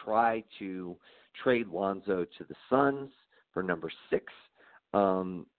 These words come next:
and I don't honestly think it would be that hard of a sell. I think essentially you call up the Suns and you say, "Look, we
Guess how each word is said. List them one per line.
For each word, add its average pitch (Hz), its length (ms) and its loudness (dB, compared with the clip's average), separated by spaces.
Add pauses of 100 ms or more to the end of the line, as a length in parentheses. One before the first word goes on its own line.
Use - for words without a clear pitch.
(240)
and 120 140 4
I 120 100 4 (140)
don't 131 260 2 (680)
honestly 139 480 -6
think 156 220 -10
it 151 60 -2
would 113 200 -10
be 123 180 -6
that 113 220 2 (180)
hard 123 200 0
of 101 100 -6
a 90 80 -4 (260)
sell. 98 360 -4 (420)
I 98 60 -6 (160)
think 107 260 0 (580)
essentially 117 640 0 (260)
you 101 260 -2
call 104 340 2
up - 160 0
the 107 80 -10 (100)
Suns 98 400 -4 (200)
and 95 180 -6
you 92 160 -6
say, 98 160 2
"Look, 123 400 0
we 117 540 0